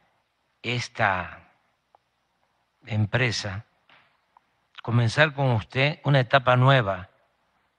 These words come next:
entre los pueblos y naciones del continente a partir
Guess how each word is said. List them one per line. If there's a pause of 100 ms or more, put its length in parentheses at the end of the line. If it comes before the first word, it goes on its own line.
(400)
entre
los
pueblos
y
naciones (600)
del
continente
a
partir